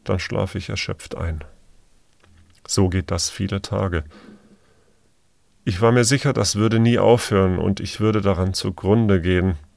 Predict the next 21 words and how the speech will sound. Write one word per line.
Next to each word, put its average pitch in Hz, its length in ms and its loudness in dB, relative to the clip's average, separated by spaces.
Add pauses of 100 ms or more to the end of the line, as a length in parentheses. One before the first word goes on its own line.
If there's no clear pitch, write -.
(840)
obwohl 98 600 0 (200)
mich 92 220 -2
kaum 113 280 -2
jemand 85 360 -2
weinen 95 380 0
sah. 80 300 -4 (1080)
An 120 120 2
einem 127 320 4
ganz 156 300 2
schlimmen 151 560 2
Tag 107 440 2
bin 131 140 0
ich - 160 -6
direkt 104 420 -2
von 123 180 0
der 107 160 4
Arbeit 90 460 2
in 104 140 -2
die 95 160 0
Weinberge 90 640 2
gefahren. 82 460 -8